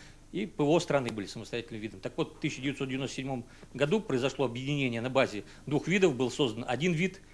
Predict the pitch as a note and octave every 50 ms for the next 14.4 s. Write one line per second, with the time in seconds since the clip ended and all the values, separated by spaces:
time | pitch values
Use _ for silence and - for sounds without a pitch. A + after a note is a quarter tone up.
0 | - - - - - - A#2 - B2+ A2+ - - A#2+ A#2+ B2 - A#2 A2+ A#2+ A2
1 | C#3 F3+ F3+ C#3 A2 A#2+ C3 C#3 B2+ A#2+ G2+ A2+ A2+ - - A2 F2+ - - G2+
2 | E2+ D#2+ - - - - - - - - - - - - - - - - - -
3 | - - - - - C3+ - - - G3+ F3+ F3 D3+ - - C3 - B2+ A2+ A2
4 | C#3+ C#3 C3+ A2+ - - A#2+ C3+ F3 F#3 F#3 - F3 D#3+ - - - - - A#2+
5 | B2 B2+ B2+ B2+ G#2+ D3 C#3 - B2+ A#2 - D#3+ D3+ C#3+ B2 - B2+ A#2+ - C3+
6 | B2 - - G#2 F2+ F2 E2 - - - - - - - B2+ B2 A2+ C3+ B2 C#3
7 | F3+ F3+ F3 - C3 - - C#3+ C3+ B2+ B2+ A2+ - - - - - - C#3+ -
8 | - D#3 C#3+ C3+ A#2+ A2 - F#3 F#3 - - B2 A2+ B2 B2+ B2+ B2 B2 A2 A2
9 | A#2 A2+ - B2+ A2+ - - F#2+ E2+ - - - - G2 G2 - - - C#3 B2+
10 | - - - - - - - - A2 A#2+ A#2+ - - - - - A#2+ G#2+ - -
11 | - - - - - - - - - - - - G#2+ A2+ A#2 A#2+ B2+ B2 A2 G#2+
12 | G#2+ - - - - C3 D3 D#3 D3 - - A#2+ - - A#2+ A#2 B2 C#3 C#3 -
13 | - B2+ A2+ A#2 A#2+ B2 G#2+ G2 G#2 A#2+ A2+ A2 G2 E2+ D#2 - - - - -
14 | - - - - - - -